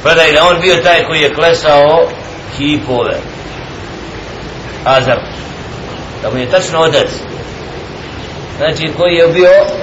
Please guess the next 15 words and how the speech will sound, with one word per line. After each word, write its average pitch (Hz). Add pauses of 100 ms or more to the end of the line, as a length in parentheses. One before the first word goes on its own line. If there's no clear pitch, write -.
(120)
na 131
određen 147
način 160
taj 175
koji 170
je 523 (1000)
bio 135
na 127 (100)
usluzi 156
krivom 151
vjerovanju. 113 (1000)
"Wala 139
tuhzini 156
yawma 160
yub'athun." 135